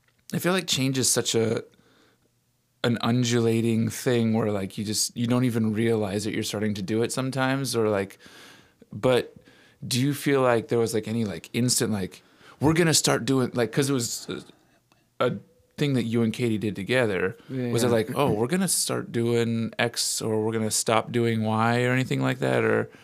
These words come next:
Speaker 2: Y-, y-, yeah, um, a little bit, and, and I don't want this to get, like,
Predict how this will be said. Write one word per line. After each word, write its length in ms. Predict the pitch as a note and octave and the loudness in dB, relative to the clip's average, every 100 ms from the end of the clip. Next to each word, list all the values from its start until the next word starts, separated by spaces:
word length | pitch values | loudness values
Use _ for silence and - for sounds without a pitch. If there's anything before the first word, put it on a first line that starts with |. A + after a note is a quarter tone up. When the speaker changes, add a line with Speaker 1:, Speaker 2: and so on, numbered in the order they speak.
| - | -10
Speaker 2:
Y-, 120 | C#3 - - - - | -10 -10 -18 -20 -6
y-, 140 | E3 G3 | -4 0
yeah, 280 | G#3+ B3 F3+ F#3+ G3+ F#3 | 2 2 2 2 2 0
um, 120 | D3 - - _ - | -2 -6 -20 _ -2
a 60 | - | 2
little 260 | G3+ A#3+ A#3+ | 4 4 2
bit, 220 | F3 B2+ | 2 2
and, 160 | D3+ D3 | 2 0
and 180 | D3 | 0
I 80 | D3 | 2
don't 100 | F#3 | 2
want 200 | G3+ D3 | 2 0
this 160 | C3 C3+ | -2 -4
to 80 | C#3 | -2
get, 160 | A#2+ F#2 | -2 0
like, 360 | A2 F#2 - | 0 -2 -6